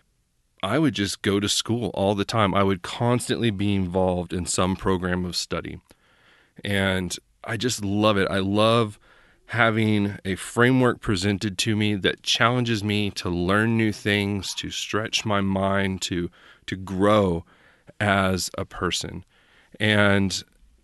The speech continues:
especially graduate work, I'm finding the more I, I inter-, in, spend time in, like, my graduate program, uh, in organizational leadership that I was a part of, and now learning about this Masters of Arts, uh, in Cinema, Religion, and Worldview that Walla Walla offers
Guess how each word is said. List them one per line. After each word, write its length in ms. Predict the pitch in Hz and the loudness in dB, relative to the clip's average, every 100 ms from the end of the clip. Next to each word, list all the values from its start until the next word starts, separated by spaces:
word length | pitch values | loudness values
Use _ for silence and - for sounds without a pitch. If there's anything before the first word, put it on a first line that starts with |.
| - | -10
especially 800 | 104 - - 143 131 135 107 92 | -6 -4 -2 0 2 2 2 0
graduate 600 | 87 98 107 101 98 - | 2 4 4 2 -2 -2
work, 280 | 92 90 - | -6 -6 -6
I'm 160 | 98 | -6
finding 400 | 92 104 95 95 | -2 0 2 2
the 80 | 95 | 0
more 300 | 95 98 101 | 0 2 2
I, 260 | 98 98 98 | 2 2 -2
I 160 | 101 | -2
inter-, 360 | 98 - 104 104 - - | -2 -2 -2 -4 -8 -18
in, 400 | - 101 95 90 | -8 -6 -4 -4
spend 340 | - - 120 104 | -4 0 2 2
time 480 | - 107 98 98 90 | 0 2 2 2 0
in, 180 | 92 90 | 0 -2
like, 120 | 76 | -2
my 280 | 92 98 101 | 0 0 2
graduate 420 | 101 98 101 - | 0 0 -2 -2
program, 520 | 101 92 92 95 90 _ _ - _ | -2 0 0 -2 -6 _ _ -20 _
uh, 80 | 90 | -6
in 100 | 87 | -6
organizational 600 | 80 98 95 95 90 92 | -4 -4 -2 0 -2 -2
leadership 420 | 92 113 110 117 | -2 0 0 -2
that 120 | 101 110 | 0 0
I 60 | |
was 120 | 107 107 | 2 0
a 40 | |
part 280 | - 110 107 | 0 2 4
of, 240 | 101 101 - - - | 4 0 -4 -20 -10
and 140 | - 90 | -2 2
now 220 | 98 120 | 6 6
learning 280 | 113 107 110 | 4 4 4
about 240 | 98 98 | 4 2
this 200 | 90 87 | 0 -2
Masters 500 | 101 92 95 - 101 | 2 2 2 0 0
of 280 | 95 92 87 - - - - | 0 -2 -6 -18 -20 -20 -8
Arts, 520 | 95 92 92 - - | -2 0 0 -2 -4
uh, 260 | - 98 90 | -4 -4 -4
in 140 | 92 | -4
Cinema, 340 | 90 - 117 113 | 0 4 4 6
Religion, 400 | 104 98 101 98 | 6 6 4 4
and 140 | 92 | 2
Worldview 320 | 90 104 117 | 4 2 2
that 80 | 107 | 0
Walla 220 | 92 98 | 2 2
Walla 280 | 98 98 113 | 4 4 4
offers 420 | 113 123 143 131 | 2 2 0 0